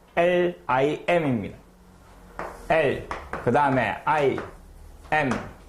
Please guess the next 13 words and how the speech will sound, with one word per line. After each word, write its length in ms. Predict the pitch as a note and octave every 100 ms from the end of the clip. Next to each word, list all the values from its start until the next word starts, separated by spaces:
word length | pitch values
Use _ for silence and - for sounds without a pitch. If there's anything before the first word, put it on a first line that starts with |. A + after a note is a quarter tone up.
| - - - - - -
리미트. 540 | B2 D3+ B2+ - - - - - - - - - - - -
됐습니까? 640 | D3 C#3 C#3+ C#3 C#3+ C#3+ - - F#2+ - - - -
한없이 1040 | - C3 C3 C#3+ C#3 - D3+ D3 D3 - - -
하는 540 | C3+ C3+ C#3 C#3+ - -
의미입니다. 440 | A2+ A2 G#2 F#2 - - - - - - - -
자, 60 | - - - - - - -
N이 520 | F3 F3+ D#3+ C#3+ A#2+ F2+ D2 - - - - - - -
계속 840 | A#2 B2 B2+ B2+ A#2+ A#2 G#3+ G#3+ -
커져 260 | F#3+ F3
나갈 400 | F3 C3 B2+ A#2+
때, 220 | - D#2+ - - - - - -
그때 640 | - F3+ - D#3 C3 G#2+ -
항해값이 960 | - C#3+ E3 E3+ D3 - - C#3+ G2+